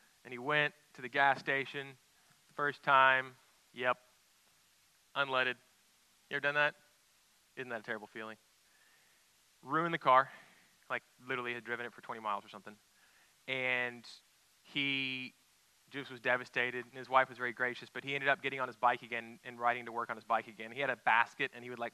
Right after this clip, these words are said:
put his <laughs> office stuff in his basket and ride uphill, and he just, like, "I'm gonna do this. I deserve this. I can't get, I can't afford to get this fixed." And he was kind of doing penance, as it were, like, "Man,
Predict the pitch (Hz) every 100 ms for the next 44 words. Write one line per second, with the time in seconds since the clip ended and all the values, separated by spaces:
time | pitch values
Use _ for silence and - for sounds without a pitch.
0 | _ - 196 165 131 123 143 - 147 135
1 | 135 113 131 127 143 135 - - - -
2 | - 131 123 120 135 135 135 143 131 131
3 | 131 131 151 143 127 131 - 131 123 143
4 | 131 135 135 135 - 123 123 117 135 131
5 | 123 135 - 120 117 156 139 139 _ -
6 | _ _ - _ - 147 - 131 123 -
7 | 139 127 - 131 143 131 135 131 127 -
8 | 135 - 127 135 127 135 117 135 123 -
9 | 135 120 123 113 113 110 101 104 - 117
10 | 107